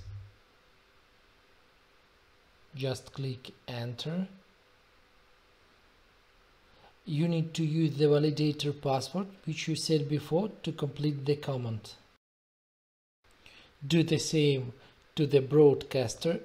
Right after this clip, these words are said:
address. Click enter and set the password,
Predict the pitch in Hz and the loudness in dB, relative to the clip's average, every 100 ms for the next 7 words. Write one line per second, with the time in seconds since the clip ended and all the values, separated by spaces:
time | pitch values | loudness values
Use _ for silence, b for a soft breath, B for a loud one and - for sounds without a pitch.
0 | - 185 175 208 208 - - _ _ _ | -2 0 0 -2 -4 -12 -18 _ _ _
1 | _ - _ _ _ _ - 139 - 143 | _ -20 _ _ _ _ -2 -2 0 0
2 | 131 131 131 - - 135 120 110 - - | 0 -2 -2 -4 -8 -8 -8 -10 -14 -20
3 | _ b b b b - - - 143 113 | _ b b b b -20 -20 -2 0 0
4 | - 147 135 - 113 - 156 165 | -10 -2 -2 2 0 0 -4 -4